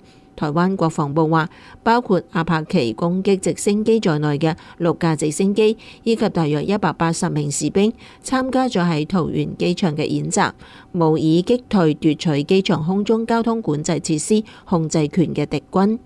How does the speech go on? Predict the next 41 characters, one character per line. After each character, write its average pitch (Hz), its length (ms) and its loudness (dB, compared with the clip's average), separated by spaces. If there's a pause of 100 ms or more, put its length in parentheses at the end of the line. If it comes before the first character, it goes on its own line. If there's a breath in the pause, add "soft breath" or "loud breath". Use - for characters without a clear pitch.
(440 loud breath)
同 170 240 2
時， 170 280 0 (260 loud breath)
台 - 120 -4
灣 170 280 -2
總 226 160 -2
統 226 200 0
蔡 208 180 0
英 175 240 0
文 151 140 0 (360 loud breath)
喺 220 200 2
位 175 180 0
於 196 140 2
北 220 160 0
部 156 180 2
嘅 165 160 2
桃 165 220 0
園 143 200 -2
市 165 360 2 (320 loud breath)
主 190 240 0
持 - 160 -2
咗 156 200 -2
另 165 200 -2
一 165 100 -2
場 170 260 -2
模 151 220 -2
擬 165 320 0 (220 loud breath)
煉 175 200 2
油 156 180 2
廠 160 440 -2
遭 247 180 2
受 202 260 0
物 156 140 -2
理 151 280 0
同 160 200 0
網 143 220 -2
絡 156 220 0
攻 190 200 0
擊 196 120 2
嘅 180 100 2
演 147 240 -2
習。 175 220 0